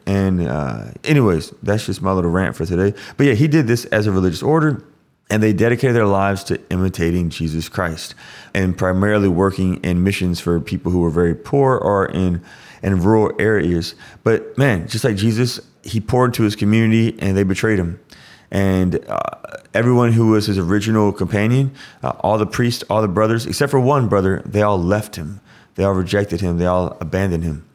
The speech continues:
He went on t-, to continue with the order. More people joined later. But then,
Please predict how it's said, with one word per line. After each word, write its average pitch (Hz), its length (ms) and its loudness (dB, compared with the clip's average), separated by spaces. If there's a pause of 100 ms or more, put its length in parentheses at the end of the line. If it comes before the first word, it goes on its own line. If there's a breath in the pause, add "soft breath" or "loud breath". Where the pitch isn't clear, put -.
He 104 680 0 (180)
went 107 200 0
on 120 240 2
t-, - 120 -10
to 95 380 -4
continue 131 480 0
with 127 80 0
the 107 100 0
order. 113 380 2
More 107 240 0
people 104 320 -2
joined 98 340 0
later. 127 460 2 (200 loud breath)
But 90 200 -4
then, 143 360 0